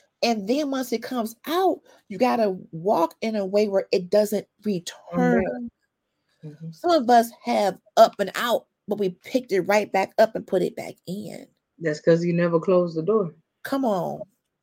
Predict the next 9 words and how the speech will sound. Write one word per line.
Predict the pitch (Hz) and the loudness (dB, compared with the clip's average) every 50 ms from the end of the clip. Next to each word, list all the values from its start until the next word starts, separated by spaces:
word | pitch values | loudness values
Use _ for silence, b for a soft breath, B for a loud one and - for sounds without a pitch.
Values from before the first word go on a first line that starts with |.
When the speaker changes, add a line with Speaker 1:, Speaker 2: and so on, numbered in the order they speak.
| _ _ | _ _
Speaker 1:
Some | - - - 247 285 285 240 | -8 -2 0 0 0 0 -2
doors | 190 226 226 220 220 220 208 214 202 | 0 2 4 4 4 2 0 0 -4
and, | 190 180 - | -10 -10 -8
and | 170 170 170 | -10 -10 -10
portals | _ - 240 233 220 208 202 190 - - | _ -2 0 2 2 2 -2 -4 -2 -2
gotta | 180 190 180 165 | -2 -2 -2 -4
be | - - 170 | -6 -10 -12
closed | - - - - 185 175 151 156 147 139 - - | -12 -10 -6 -2 0 0 0 0 -4 -8 -6 -2
up. | 120 143 117 - | -2 0 -2 -2